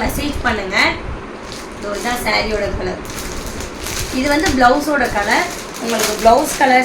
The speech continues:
சாரி கலர் எல்லாமே வேற லெவல்ல இருக்கும். ஃபர்ஸ்ட் குவாலிட்டியில வரும் உங்களுக்கு எல்லாமே.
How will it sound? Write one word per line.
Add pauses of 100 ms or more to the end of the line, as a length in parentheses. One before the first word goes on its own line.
சாரி
கலர் (140)
எல்லாமே
வேற (160)
லெவல்ல
இருக்கும்.
ஃபர்ஸ்ட்
குவாலிட்டியில
வரும்
உங்களுக்கு
எல்லாமே.